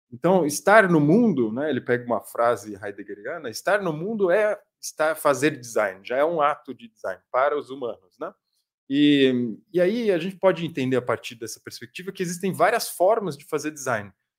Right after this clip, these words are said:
Cada região, cada cultura vai desenvolver um método de fazer isso, né? Como se dá propósito pras coisas, assim por diante. Então, é muito,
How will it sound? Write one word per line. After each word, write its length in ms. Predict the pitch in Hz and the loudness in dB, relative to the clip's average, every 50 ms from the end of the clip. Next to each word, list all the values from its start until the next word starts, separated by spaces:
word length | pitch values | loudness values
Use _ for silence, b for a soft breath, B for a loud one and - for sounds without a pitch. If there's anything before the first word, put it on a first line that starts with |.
| _ _ _ _ _ | _ _ _ _ _
Cada 340 | - 185 220 247 233 233 202 | 2 4 4 4 4 4 4
região, 540 | 147 160 151 123 117 120 135 147 170 170 | 4 2 0 -2 -2 -2 0 0 0 -2
cada 240 | - - 170 170 175 | -4 -4 -4 -4 -4
cultura 540 | 170 - 143 120 120 - - 208 214 165 143 | -4 -4 -6 -8 -8 -6 -6 -4 -2 -2 0
vai 120 | 135 147 | 2 0
desenvolver 500 | 156 147 165 175 165 175 170 139 139 175 | 0 0 -2 -4 0 2 2 2 2 0
um 120 | 196 190 165 | -2 0 0
método 480 | 156 175 220 220 220 - 185 160 156 | 2 2 2 0 -2 -4 -8 -8 -6
de 100 | 139 143 | -6 -8
fazer 340 | 151 - 180 160 131 131 139 | -6 -4 -2 -2 -2 -2 -4
isso, 460 | 131 120 104 95 - - - - - _ | -4 -4 -4 -6 -10 -12 -16 -16 -14 _
né? 260 | 120 135 165 165 - - - | -6 -6 -6 -6 -6 -4 0
Como 240 | 170 190 202 185 | 0 0 0 0
se 120 | 180 - 143 | -6 -8 -4
dá 120 | 143 147 | -4 -4
propósito 640 | - - 156 - - - 135 147 151 131 - - - | -4 -4 -6 -6 -4 -2 0 0 0 0 -2 -8 -16
pras 160 | - 113 - | -18 -18 -18
coisas, 380 | - _ 131 135 139 127 127 123 | -14 _ -6 -6 -6 -6 -8 -12
assim 120 | - 135 | -16 -14
por 140 | - - 147 | -14 -12 -8
diante. 260 | 127 127 113 110 - | -4 -4 -4 -4 -6
Então, 160 | 127 - 185 | -6 -4 -4
é 40 | 196 | -2
muito, 420 | 190 190 220 214 - 226 208 202 | -2 -2 -4 -4 -4 -6 -6 -8